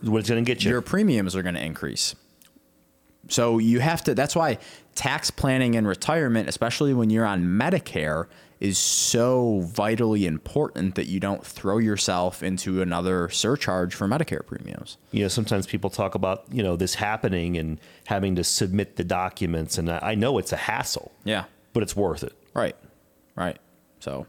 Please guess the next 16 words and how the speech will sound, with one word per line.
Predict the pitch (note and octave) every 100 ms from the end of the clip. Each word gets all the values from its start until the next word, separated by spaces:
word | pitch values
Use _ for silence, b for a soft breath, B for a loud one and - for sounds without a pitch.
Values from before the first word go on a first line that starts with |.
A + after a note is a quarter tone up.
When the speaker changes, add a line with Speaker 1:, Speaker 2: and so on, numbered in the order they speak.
| -
Speaker 2:
yeah, | G#2+ G#2+
that's | G#2 -
a |
great, | F#2+ G#2 G2+ - -
great | G2+
article. | F#2+ F#2+ F#2 F2+ - _ -
Speaker 1:
Thank | C3
you. | A#2+ - B B B B B B B B B B B B
Speaker 2:
Uh, | B2+ C3+ C#3 D3 C#3+
I |
had | E3 D3
one | D#3+ F#3
question, | - E3 E3 - C3+ C3 B2+ A#2+ B B
Matt, | A#2+ A#2+ A#2+ - - - -
um, | A2+ A2 G#2 G#2 G2+ G#2 -
from | - - A2+ A2 G#2+